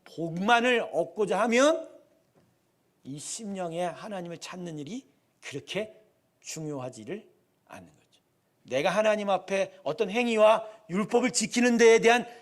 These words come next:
대가와 보상으로 내게 복을 달라라고 하면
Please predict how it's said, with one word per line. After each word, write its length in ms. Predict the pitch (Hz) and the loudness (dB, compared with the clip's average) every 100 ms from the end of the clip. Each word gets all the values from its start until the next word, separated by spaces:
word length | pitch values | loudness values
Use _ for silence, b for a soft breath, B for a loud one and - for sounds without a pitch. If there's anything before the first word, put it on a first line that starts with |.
| B | B
대가와 580 | - 185 202 220 233 240 | 2 2 2 4 8 6
보상으로 800 | 240 214 240 240 226 226 247 240 B B - | 4 0 2 4 6 8 6 4 B B -4
내게 260 | 196 208 | 0 2
복을 360 | - 214 214 247 | 2 2 4 6
달라라고 480 | 254 262 254 247 247 | 8 8 6 6 4
하면 520 | 254 240 269 247 | 4 4 4 2